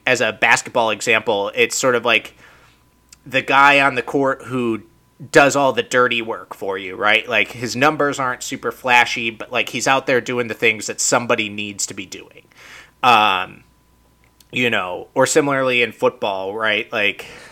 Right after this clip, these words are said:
um, he's, like, the wide receiver who's, like, an excellent blocking receiver or, like, a, you know, something like that, right? Like, where he's not the one where you're, like,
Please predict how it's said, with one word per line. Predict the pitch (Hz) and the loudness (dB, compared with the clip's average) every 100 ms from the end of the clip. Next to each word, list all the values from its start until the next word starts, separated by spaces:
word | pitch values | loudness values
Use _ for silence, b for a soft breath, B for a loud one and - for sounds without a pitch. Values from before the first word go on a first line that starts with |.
| B - | B -4
um, | 120 104 98 95 95 B B B B B B B | 0 2 0 -4 -10 B B B B B B B
he's, | - 120 | -4 2
like, | 127 - | 4 4
the | 120 | 4
wide | 117 131 123 | 8 6 6
receiver | - 135 123 117 110 | 0 0 0 2 0
who's, | 120 117 | -2 -2
like, | 113 104 | 0 0
an | 110 123 | 0 2
excellent | 120 - 117 110 - - | 2 0 -4 -4 -8 -12
blocking | 104 98 110 101 98 95 | -6 -2 -2 -4 -12 -12
receiver | 95 - 98 90 - 87 92 | -10 -10 -12 -14 -16 -14 -12
or, | |
like, | 95 95 | -10 -10
a, | 104 104 | -12 -8
you | 120 | -6
know, | 104 104 | -4 -4
something | 123 110 107 | -6 -8 -8
like | 98 - | -10 -8
that, | 104 92 | -8 -4
right? | 110 110 117 | 0 0 0
Like, | 113 | -4
where | 120 113 120 - B B B | 0 2 0 -2 B B B
he's | 151 | -4
not | 170 156 | 0 0
the | 151 | 0
one | 147 143 | -2 -4
where | 135 | -2
you're, | 131 | 0
like, | 127 120 | 0 -2